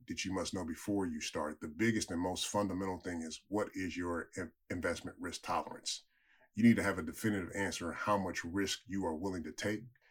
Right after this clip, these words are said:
because the risk you take will drive your investment decisions. I'm gonna say that again. You need to have a definitive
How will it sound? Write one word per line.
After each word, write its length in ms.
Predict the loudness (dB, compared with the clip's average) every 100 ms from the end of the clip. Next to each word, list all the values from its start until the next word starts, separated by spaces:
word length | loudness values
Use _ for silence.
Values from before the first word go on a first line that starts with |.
| -20 _ _ -4
because 260 | 0 2
the 120 | 0
risk 340 | 0 2 2 0 -2
you 160 | -4
take 340 | 0 2 2 0 -4
will 140 | -4
drive 500 | -2 2 4 2 0
your 200 | -4 -4
investment 600 | -4 -2 -2 -2 -6 -6
decisions. 680 | -2 2 2 0 -6 -12 -12 _ _ _ _ _ _ _ _ -2
I'm 80 | 0
gonna 80 | 2
say 200 | 2 4
that 100 | 2
again. 380 | 0 -4 -6 -10 _ _ _ -2
You 140 | 2
need 120 | 2
to 60 | 2
have 140 | 0
a 20 | -2
definitive 480 | -2 0 2 2